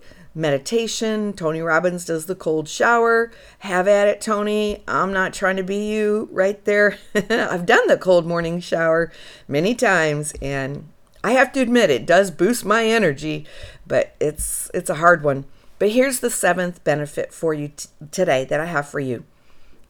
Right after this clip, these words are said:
You improve your relationships. Now, I think we all know that a happier, less stressed, more disciplined us,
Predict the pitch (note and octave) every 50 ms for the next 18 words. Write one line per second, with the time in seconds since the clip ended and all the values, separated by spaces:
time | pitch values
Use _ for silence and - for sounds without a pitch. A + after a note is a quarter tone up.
0 | - - D#3+ E3+ E3 D3+ D3 C#3+ - F3 E3 D3+ D3+ D3 C#3+ C#3 C#3+ C#3 C#3+ C#3
1 | C#3+ C#3 - D#3 C3 - - C3 A2 - - - - - - - - _ _ _
2 | - - - - _ _ _ _ - E3 E3+ E3+ E3+ - - - _ _ _ _
3 | - F3+ G3 G3 - B3 A#3+ A#3 A#3 G3 - - D#3 E3+ F3+ F3+ F3 E3+ E3+ D#3+
4 | D#3 C#3 D3+ E3 F3 E3 D3+ D#3+ - - F#3+ F3 F3+ F3 F3 - - D#3+ E3+ F#3
5 | G#3+ - - - - G3 E3+ E3+ E3+ E3 - - - F3 D#3+ D#3 D#3+ F3 G#3 G3
6 | E3+ D#3+ E3+ F3 - G3 F3+ - - F3 E3+ E3 E3+ E3+ - _ _ E3+ C#3+ B2
7 | - - - - - -